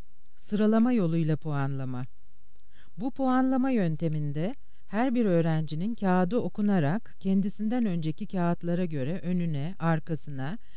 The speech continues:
ya da araya konularak kağıtlar sıraya konulur. Eğer sıralamayla yetiniliyorsa en başarılıdan en az başarılıya doğru kağıtlara bir sıra numarası verilir ya da sıra numaralarına göre puan verilir.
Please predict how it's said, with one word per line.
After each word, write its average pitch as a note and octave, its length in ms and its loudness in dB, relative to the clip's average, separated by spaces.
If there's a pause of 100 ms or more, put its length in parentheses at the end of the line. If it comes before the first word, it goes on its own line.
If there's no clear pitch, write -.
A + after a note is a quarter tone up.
(120)
ya E3+ 140 -2
da F3 140 0
araya F#3+ 340 4
konularak F3+ 720 -2
kağıtlar F3+ 480 2
sıraya E3+ 360 4
konulur. B2+ 500 -4 (880)
Eğer F#3+ 240 6
sıralamayla F#3+ 720 2
yetiniliyorsa F3 1080 2 (460)
en A3+ 260 4
başarılıdan D#3 880 0
en A3 140 2
az E3+ 260 2
başarılıya D3 600 0
doğru C#3+ 520 -2
kağıtlara F3 580 2
bir G#3 100 2
sıra F3+ 320 0
numarası C#3 480 -2
verilir C#3 500 -4 (520)
ya F3 160 -2
da G3+ 100 0
sıra G#3+ 280 -2
numaralarına C#3+ 640 0
göre D3 260 -2
puan D#3+ 420 0
verilir. B2 480 -4